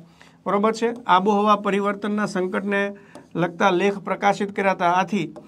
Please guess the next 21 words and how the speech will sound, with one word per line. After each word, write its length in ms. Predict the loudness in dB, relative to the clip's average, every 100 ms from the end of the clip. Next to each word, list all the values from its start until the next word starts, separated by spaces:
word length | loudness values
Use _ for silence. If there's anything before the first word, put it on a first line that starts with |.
| -20 -8
એમને 280 | -2 0 2
નેધરલેન્ડનો 920 | 4 4 6 6 6 4 4 2 0
પ્રખ્યાત 600 | 0 -6 0 4 4 4 -6 _ -20 _ -4
ઇરાસ્મીય 640 | 2 2 2 0 -2 -2 -4
ફાઉન્ડેશન 600 | 0 2 2 0 0 0
દ્વારા 320 | 4 6 6 4
અપાતો 420 | 4 2 2 -6 -6 -20 _ 0
ઇરેસ્મ 500 | 6 6 6 0 0
પ્રાઇઝ 340 | 4 4 4
આપવામાં 640 | 2 0 -2 0 0 -2 -8 _ _
આવ્યો 240 | 2 2 2
છે. 120 | 0
આ 120 | 0
પ્રાઇઝનું 640 | 4 4 4 2 0 0 -2
અંદર 360 | -2 -2 -4 -10 _ _ _ _ _ -2
ઇનામની 380 | 2 4 4 4
રકમ 400 | 2 2 2 2
છે 220 | 4 4
દોઢ 320 | 6 6 6
લાખ 260 | 6 4 4
યુરો, 360 | 0 0 -2